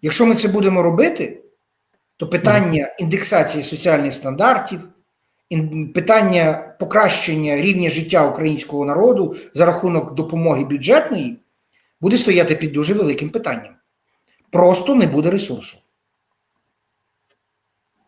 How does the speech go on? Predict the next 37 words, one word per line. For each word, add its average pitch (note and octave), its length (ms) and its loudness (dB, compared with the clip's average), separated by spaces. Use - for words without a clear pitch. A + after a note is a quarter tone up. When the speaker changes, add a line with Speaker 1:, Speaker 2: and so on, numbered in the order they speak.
Speaker 2:
Ну, B3+ 180 4
я F3+ 120 6
думаю, F3+ 280 6
що - 120 0
це D#3+ 200 2
не D3+ 160 2
найстрашніше, C#3+ 760 0
що - 160 -4
може C3 260 2
нас B2+ 260 0
чекати, D3+ 520 0
пане C3 240 2
Олеже, A2+ 440 0
тому B2+ 100 2
Speaker 1:
Так, D#3+ 160 4
Speaker 2:
що - 100 0
Speaker 1:
це - 60 4
Speaker 2:
ми B3 60 6
Speaker 1:
не A#3+ 80 8
Speaker 2:
живемо, - 180 4
Speaker 1:
найстрашніше. - 520 2
Speaker 2:
да, B2 200 4
Speaker 1:
Так, C#3+ 200 2
Speaker 2:
живемо C3 200 4
Speaker 1:
ну, D3 180 6
так, - 200 2
боремося, B3+ 640 4
Speaker 2:
в - 20 6
гірші, F3 240 4
Speaker 1:
боремося, A#3 600 4
Speaker 2:
гірші G3 160 2
Speaker 1:
бо, G3 200 2
Speaker 2:
часи. F3+ 140 4
Speaker 1:
бо F#3 40 -4
поки B3 260 2
війна, E3 440 -2
так. B2 220 -8